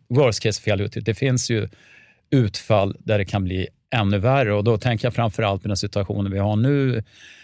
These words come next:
Geopolitiken påverkar ju, va? Energipriser som vi gillar att ta ut när vi <laughs> studerar inflationen.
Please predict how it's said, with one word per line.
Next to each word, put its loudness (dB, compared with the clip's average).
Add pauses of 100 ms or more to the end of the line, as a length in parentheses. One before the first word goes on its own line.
(300)
Geopolitiken 2
påverkar 2
ju, -4
va? -6 (960)
Energipriser 2
som 2
vi 4
gillar 4
att -6
ta 0
ut 2
när 2
vi 0
<laughs> -2
studerar 0
inflationen. -4